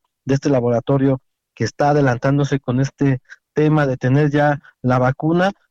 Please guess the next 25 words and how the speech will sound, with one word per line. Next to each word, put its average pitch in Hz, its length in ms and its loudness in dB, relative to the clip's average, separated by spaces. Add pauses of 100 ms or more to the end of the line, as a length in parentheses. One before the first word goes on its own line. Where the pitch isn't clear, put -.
lo 135 140 0
que - 140 -4
haría 156 200 2
inminente, 165 500 2
pues, 156 180 -4
la 117 80 0
llegada 135 360 0
de 135 120 0
nuestro 127 300 -4
país. 165 300 -2
Hay 160 120 0
que 160 140 -2
recordar 135 440 -2
que 139 180 -2 (260)
México 143 380 -2
tiene 156 400 0
con 120 160 -4
Pfizer 143 440 -2 (340)
este 139 440 0
tipo, - 480 -6
tiene 165 240 0
un 170 80 2
convenio 156 500 2
para 120 220 0
poder 139 340 -2